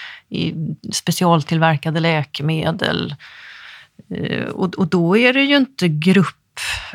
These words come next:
eh, forskning vi har hittat det på, utan då blir det ju med hjälp av big data och, och artificiell intelligens och annat. Så jag, jag tror det kommer hända jättemycket. Om vi, om vi tar det som ett, ett konkret exempel för, för min man, istället för att gå in i då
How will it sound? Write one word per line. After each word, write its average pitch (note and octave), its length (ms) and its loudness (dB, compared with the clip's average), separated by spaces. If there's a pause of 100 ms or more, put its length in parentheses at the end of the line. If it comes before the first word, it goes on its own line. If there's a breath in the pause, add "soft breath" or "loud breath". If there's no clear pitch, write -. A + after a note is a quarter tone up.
(120)
eh, C#3 200 -4
forskning - 840 -2
vi A3 100 2
har F#3 140 4
hittat - 520 2
det - 200 -4
på, - 260 -8
utan - 240 -4
då A#3+ 80 -2
blir A3+ 220 0
det D4 100 -4
ju C#4+ 80 -4
med A#3 140 0
hjälp D3 280 0
av D#3+ 100 0
big D#3 240 -4
data - 520 -2
och, - 420 -4
och - 360 -6
artificiell - 600 -4
intelligens - 640 -4
och - 100 -4
annat. - 260 -4
Så - 80 -10
jag, - 180 -6
jag D3+ 160 -4
tror - 140 -6
det D4 60 -2
kommer G3 240 0
hända D#3 260 0
jättemycket. - 640 -8 (1200 loud breath)
Om G3+ 160 4
vi, G3+ 200 4
om G3+ 100 2
vi G3 80 4
tar F#3+ 160 4
det F#3 80 4
som F#3 140 0
ett, F3 120 -2
ett F3+ 420 -4
konkret F3+ 420 2
exempel A3 460 2
för, - 200 -8
för - 360 -2
min A#3 320 6
man, D#3 260 6
istället D#3+ 440 2
för A3 100 0
att A3 120 -2
gå A3+ 160 0
in F3+ 240 6
i F3 60 4
då D#3+ 300 0